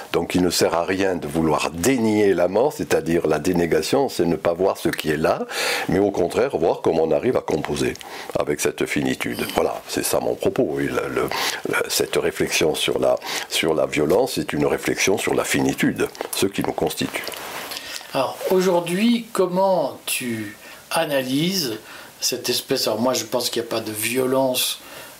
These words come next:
Speaker 2: exacerbée dans nos frontières, à l'extérieur il y a des guerres, mais dans nos frontières, en revanche, il y a une angoisse de la violence ou une hyper, euh, sensibilité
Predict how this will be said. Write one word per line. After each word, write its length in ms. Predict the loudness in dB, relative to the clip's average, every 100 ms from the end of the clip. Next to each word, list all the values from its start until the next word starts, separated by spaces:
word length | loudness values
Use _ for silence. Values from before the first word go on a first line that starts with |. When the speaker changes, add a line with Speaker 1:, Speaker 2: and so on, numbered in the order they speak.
| -14 -6
Speaker 2:
exacerbée 1120 | -4 -2 0 0 0 0 0 2 4 4 0 -4 -6
dans 240 | -2 -2
nos 120 | -2
frontières, 760 | -4 -4 -6 -4 -2 -2 -4 -10 -18 -16 -14 -14 -14 -6
à 60 | -4
l'extérieur 800 | -2 -2 -2 2 2 2 -2 -8
il 60 | -10
y 40 |
a 40 | -6 -4
des 20 | -2
guerres, 240 | 0 -2 -4
mais 60 | -8 -12 -6
dans 120 | 0 0
nos 100 | 0
frontières, 460 | -4 -4 -2 -2 0
en 100 | -2
revanche, 340 | 2 0 2
il 80 | 0
y 40 |
a 40 | 2
une 140 | 2
angoisse 540 | 2 2 4 4 4 0
de 100 | 0
la 120 | 0
violence 600 | 0 0 0 0 -2 -6 -12 -14 -14 -16 -6
ou 200 | 0 0 2
une 240 | 2 4 4
hyper, 680 | 2 0 0 2 2 0 0
euh, 180 | 0 -2 -8 -16 -16 -6
sensibilité 1000 | 0 0 0 -2 0 0 0 -2 0 0